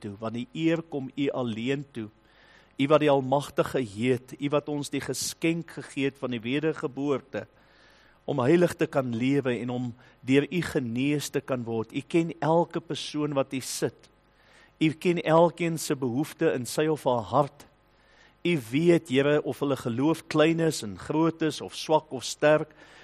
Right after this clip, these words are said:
maar u weet, Here, dat hulle die geloof openbaar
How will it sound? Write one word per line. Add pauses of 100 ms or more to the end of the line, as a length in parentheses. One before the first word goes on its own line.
(140)
maar
u (100)
weet,
Here,
dat
hulle
die
geloof
openbaar